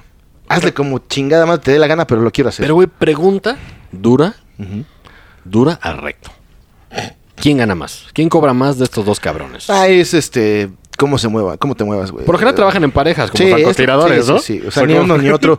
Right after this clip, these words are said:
Speaker 2: <laughs>
Speaker 1: Pues depende de quién sea el jefe,
Speaker 2: O sea,
Speaker 1: güey.
Speaker 2: güey, apuntan tu cartera y ya dicen, "Ay, le cobramos
Speaker 1: Exacto.
Speaker 2: tanto,
Speaker 1: Mira, en
Speaker 2: le
Speaker 1: el
Speaker 2: cobramos tanto".
Speaker 1: pedo privado, pues el que sea más, más pinche rata <laughs> para cobrar, güey.
Speaker 2: <laughs>
Speaker 1: El que tenga más colmillo.
Speaker 2: Exacto.
Speaker 1: Y en el pedo de empresa, pues es quien esté arriba. O sea,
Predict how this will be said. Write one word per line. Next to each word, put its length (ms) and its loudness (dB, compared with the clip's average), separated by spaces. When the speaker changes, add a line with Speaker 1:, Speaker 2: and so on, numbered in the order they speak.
Speaker 2:
<laughs> 140 -18
Speaker 1:
Pues 100 2
depende 240 0
de 60 -4
quién 120 0
sea 100 2
el 40 -2
jefe, 220 0
Speaker 2:
O 80 2
sea, 240 2
Speaker 1:
güey. 140 2
Speaker 2:
güey, 40 -4
apuntan 380 -2
tu 80 -2
cartera 480 -2
y 60 -6
ya 200 -6
dicen, 220 -12
"Ay, 200 -14
le 140 -12
cobramos 240 -4
Speaker 1:
Exacto. 200 -2
Speaker 2:
tanto, 200 -2
Speaker 1:
Mira, 140 2
en 60 -2
Speaker 2:
le 60 0
Speaker 1:
el 80 2
Speaker 2:
cobramos 180 -4
tanto". 60 -4
Speaker 1:
pedo 180 2
privado, 520 4
pues 180 -8
el 100 -4
que 80 -10
sea 120 0
más, 720 -8
más 180 -2
pinche 420 -2
rata 380 -2
<laughs> 40 -14
para 240 -4
cobrar, 300 0
güey. 140 2
Speaker 2:
<laughs> 340 -2
Speaker 1:
El 60 -2
que 100 -2
tenga 200 0
más 160 -2
colmillo. 540 2
Speaker 2:
Exacto. 340 -10
Speaker 1:
Y 80 0
en 100 2
el 120 2
pedo 560 2
de 80 2
empresa, 420 0
pues 160 2
es 140 -2
quien 160 0
esté 180 -2
arriba. 300 2
O 40 -2
sea, 360 0